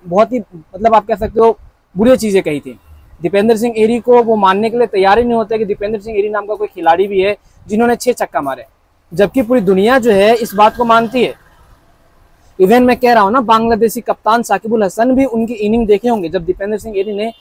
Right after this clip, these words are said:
दो बार, तीन बार जो है, तीन, तीन बार, छः, छः बॉल पे छः छक्का लगाया।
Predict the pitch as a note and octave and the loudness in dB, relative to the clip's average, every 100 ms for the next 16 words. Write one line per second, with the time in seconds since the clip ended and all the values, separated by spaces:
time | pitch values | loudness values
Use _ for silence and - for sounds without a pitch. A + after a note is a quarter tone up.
0 | _ _ D#3 A3+ B3 A3+ G#3 G3+ G3 G3 | _ _ 2 4 6 4 0 0 0 0
1 | F#3+ F#3+ F3+ F#3+ F#3+ F3 D#3+ - - D#3+ | -2 -8 -8 -2 2 4 2 -4 -6 -6
2 | D3+ G3 F#3+ G3 F#3 F3+ F3 - D3+ C#3 | -4 -2 0 0 -2 -8 -10 -6 -4 -4